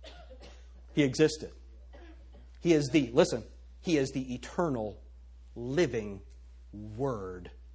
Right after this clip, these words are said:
of God. "In the beginning was the Word, and the Word was with God." What that's saying is there was an eternal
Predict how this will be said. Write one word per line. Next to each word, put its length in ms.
of 180
God. 360
"In 180
the 80
beginning 720
was 720
the 80
Word, 380
and 160
the 60
Word 340
was 440
with 580
God." 320
What 180
that's 260
saying 260
is 140
there 160
was 160
an 180
eternal 1040